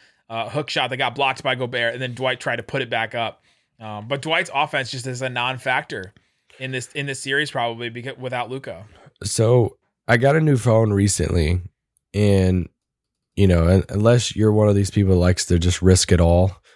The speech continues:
Speaker 2: with no phone case, you know, you gotta have a phone
Speaker 1: <laughs>
Speaker 2: case on your phone. So I get a new phone, and new phone comes in, and I take the, you know, the old case off my old phone. I'm like, "Oh, dang, it doesn't fit on my new phone." Oh,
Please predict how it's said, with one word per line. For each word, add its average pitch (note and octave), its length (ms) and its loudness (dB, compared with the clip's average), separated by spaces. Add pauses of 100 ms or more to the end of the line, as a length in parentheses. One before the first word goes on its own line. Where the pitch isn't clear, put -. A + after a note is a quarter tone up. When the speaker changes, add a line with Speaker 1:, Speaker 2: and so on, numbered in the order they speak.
(140)
Speaker 2:
with F#2+ 180 2
no F#2+ 180 4
phone G2+ 260 4
case, D#2+ 440 0 (300)
you C#3+ 120 -2
know, D3 60 2
you B2 100 2
gotta A#2 180 4
have G2 120 2
a F#2+ 100 -2
phone C#3 360 4
Speaker 1:
<laughs> G2+ 80 2
Speaker 2:
case F#2 180 2
on F2 100 4
your E2+ 100 2
phone. E2+ 320 4
So G#2 360 4
I G2+ 80 0
get B2 120 2
a C3+ 60 2
new C3+ 140 4
phone, F#2 420 2 (640)
and G2 400 4
new A2 220 2
phone A2+ 240 2
comes G2 260 2
in, F#2 300 2 (200)
and F#2+ 140 4
I F#2 80 6
take A2 320 4
the, G2 180 2 (180)
you G2+ 140 4
know, F2 60 6
the F2 140 2
old G2+ 280 4
case F#2 320 4
off F2 160 4
my F2+ 100 2
old G#2 200 6
phone. F2 220 2
I'm E2+ 100 2
like, E2 260 -2
"Oh, G#2 160 0
dang, F#2 460 2 (420)
it G#2+ 100 2
doesn't A2 340 4
fit B2 220 4
on G2 120 4
my F2+ 100 2
new F2 180 4
phone." G2 480 2 (1040)
Oh, G2+ 260 2